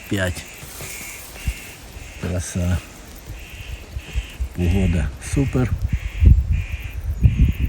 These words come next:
Трошки походили, погуляли. Якщо чесно, то збирати дуже тяжко, бо круті схили, урвища. І я ще вчора був на рибалці,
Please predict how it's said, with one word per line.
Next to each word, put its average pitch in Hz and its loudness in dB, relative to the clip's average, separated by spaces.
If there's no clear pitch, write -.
Трошки - 4
походили, 135 2
погуляли. 110 4
Якщо 120 2
чесно, 143 2
то 117 2
збирати 107 2
дуже 120 0
тяжко, 151 2
бо 101 0
круті 104 -4
схили, 160 2
урвища. 131 4
І 90 -2
я 95 2
ще - -4
вчора 160 2
був 131 0
на 127 2
рибалці, 113 0